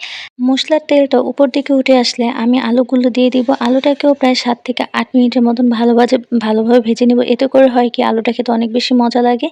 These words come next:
এখন আমি অল্প করে পানি দিয়ে আলুটাকে সিদ্ধ করে নেব। আর এখানে আমি বোম্বাই মরিচ দিয়েছি, যাতে একটু ঝাল ঝাল হয় আর হচ্ছে বোম্বাই মরিচের একটা ফ্লেভার আসে, এতে করে কিন্তু খেতে অনেক বেশি মজা লাগে।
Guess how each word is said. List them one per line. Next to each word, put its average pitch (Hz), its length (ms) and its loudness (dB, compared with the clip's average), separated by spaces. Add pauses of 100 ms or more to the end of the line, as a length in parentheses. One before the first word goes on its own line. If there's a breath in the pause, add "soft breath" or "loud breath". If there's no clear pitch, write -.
(500 loud breath)
এখন 254 260 0
আমি 285 180 2
অল্প 254 280 0
করে 277 200 4
পানি 254 280 2
দিয়ে 254 160 2
আলুটাকে 233 460 -2
সিদ্ধ - 320 -6
করে 262 220 4
নেব। 262 180 2
আর 247 200 2
এখানে 254 320 0
আমি 254 180 2
বোম্বাই 233 320 0
মরিচ 254 300 2
দিয়েছি, 240 340 -2
যাতে 226 260 -4
একটু 226 200 -2
ঝাল 226 340 -2
ঝাল 247 240 0
হয় 254 240 0
আর 214 200 -6
হচ্ছে 220 220 -4
বোম্বাই 220 280 -2
মরিচের 226 400 -4
একটা 226 200 -4
ফ্লেভার 233 400 0
আসে, 247 200 -2
এতে 247 200 -2
করে 240 180 -2
কিন্তু 240 220 -2
খেতে - 260 -4
অনেক 226 220 -2
বেশি 240 180 -4
মজা 226 280 -2
লাগে। 214 220 -12